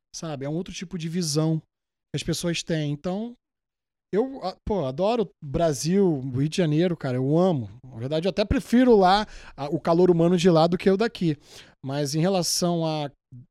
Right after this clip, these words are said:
credibilidade na música, em relação à valorização da arte, não se compara.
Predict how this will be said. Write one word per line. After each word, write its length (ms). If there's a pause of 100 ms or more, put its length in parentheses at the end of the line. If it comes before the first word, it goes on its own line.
(120)
credibilidade 720
na 100
música, 300
em 60
relação 300
à 20
valorização 680
da 140
arte, 480 (960)
não 80
se 100
compara. 560